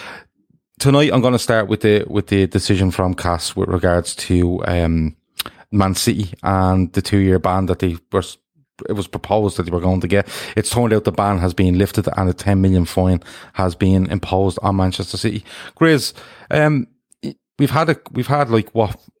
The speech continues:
a little over twenty-four hours to kind of digest this, this news now. What are you making of it? Because there seems to be strong words coming from, you know, Jose Mourinho has said, "Well, if you're guilty, you shouldn't pay a pound.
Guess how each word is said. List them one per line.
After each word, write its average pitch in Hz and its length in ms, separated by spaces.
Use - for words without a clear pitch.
a 92 320
little 113 200
over 101 140
twenty-four 104 420
hours 101 200
to - 60
kind 101 220
of 90 60
digest 101 420
this, 101 200
this - 240
news 98 260
now. 95 240
What 143 220
are 151 40
you 135 100
making 110 300
of 101 100
it? 95 80
Because - 480
there 110 80
seems 143 320
to 113 60
be 110 80
strong 117 420
words 104 260
coming 101 260
from, 98 420
you 113 80
know, 95 180
Jose 110 280
Mourinho 104 440
has 92 120
said, 95 220
"Well, 95 120
if 95 80
you're 98 80
guilty, 113 540
you 104 120
shouldn't 92 340
pay 104 140
a 98 40
pound. 101 460